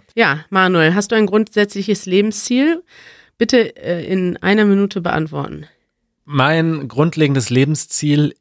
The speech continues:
Speaker 2: ist es, präsent zu sein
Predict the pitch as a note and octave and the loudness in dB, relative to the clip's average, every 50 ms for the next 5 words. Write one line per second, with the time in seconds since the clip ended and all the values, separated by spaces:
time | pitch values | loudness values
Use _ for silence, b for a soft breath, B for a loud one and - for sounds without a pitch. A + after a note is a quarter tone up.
0 | _ - D3 D3 - - - - - _ - - - - _ _ _ _ - B2+ | _ -2 -2 -2 0 -2 -4 -4 -6 _ -12 -18 -18 -18 _ _ _ _ 0 0
1 | B2+ B2+ - - - - - - _ _ _ - - - A2 G2 A2 A2+ C3 E3+ | 0 0 0 -6 -8 -8 -10 -12 _ _ _ -12 -2 -2 0 2 2 2 2 2
2 | F3 - - - - - - E3 D3+ C3 C3+ C#3 D3 D#3+ E3+ G3 G#3+ A3+ A3+ A3 | -2 -6 -10 -10 -8 -10 -8 -6 -4 -2 0 2 2 2 2 0 -2 -6 -8 -10